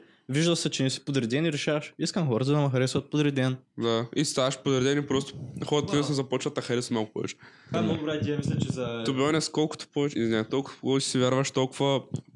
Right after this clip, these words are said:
Speaker 2: по-те харесват хората, те, че... Да.
Speaker 1: Да, това го има.
Speaker 2: You can let
Speaker 3: Не
Speaker 2: others
Speaker 3: можеш да
Speaker 2: set
Speaker 3: оставиш
Speaker 2: you.
Speaker 3: другите да ти
Speaker 2: Ама виж, ама ти не оставяш
Speaker 1: Аха.
Speaker 2: другите, ти оставаш себе си.
Speaker 1: Ух.
Speaker 3: Чай, не до-, не дочети.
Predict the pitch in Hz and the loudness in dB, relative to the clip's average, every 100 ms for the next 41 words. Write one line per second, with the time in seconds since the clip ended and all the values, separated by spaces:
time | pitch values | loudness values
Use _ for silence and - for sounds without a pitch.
0 | - 123 120 - - 120 - - 123 123 | -2 0 0 -4 -4 -4 -4 -4 -2 0
1 | 139 127 127 123 131 117 110 101 - 104 | 0 0 2 0 0 0 2 0 0 -2
2 | 101 101 95 98 - - 127 127 131 127 | 0 0 0 -4 -12 -2 -2 0 0 0
3 | 127 _ _ - - - - - - - | -2 _ _ -20 -20 -20 -20 -20 -18 -4
4 | 120 113 - 113 117 170 147 151 117 160 | -4 -2 0 2 2 0 0 0 0 0
5 | 135 147 156 147 139 135 127 131 147 160 | 0 0 -2 -4 -4 -4 -4 -2 2 2
6 | 214 202 175 147 214 202 - 190 196 156 | 2 2 0 2 2 2 2 2 2 2
7 | 175 - 123 160 165 170 127 - 117 95 | 2 0 -2 -2 0 0 0 2 2 2
8 | - - - - _ - - - _ _ | -4 -8 -18 -20 _ -20 -20 -20 _ _
9 | _ - - 117 120 139 135 - 123 127 | _ -20 -10 -2 0 0 -4 -8 -6 -6
10 | 123 131 127 120 113 135 131 | -6 -8 -8 -10 -8 -8 -8